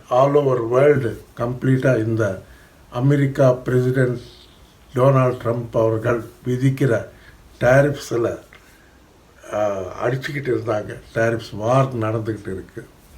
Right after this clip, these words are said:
அது இன்னைக்கு ஒரு நல்ல செய்தி என்னன்னா,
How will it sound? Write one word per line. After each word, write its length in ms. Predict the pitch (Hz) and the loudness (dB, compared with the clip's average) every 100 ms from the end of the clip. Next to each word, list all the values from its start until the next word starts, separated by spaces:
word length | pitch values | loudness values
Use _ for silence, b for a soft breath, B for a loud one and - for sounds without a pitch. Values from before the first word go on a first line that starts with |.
| B B B B B B - - | B B B B B B -20 -2
அது 580 | 135 160 185 110 - - | 0 4 4 4 -2 -6
இன்னைக்கு 420 | 131 170 202 - | 0 0 0 0
ஒரு 140 | 131 123 | 0 0
நல்ல 300 | 123 165 190 | 2 4 4
செய்தி 500 | - - 135 135 120 | 4 0 0 0 0
என்னன்னா, 580 | 110 120 110 107 131 | 0 -2 -2 -2 -2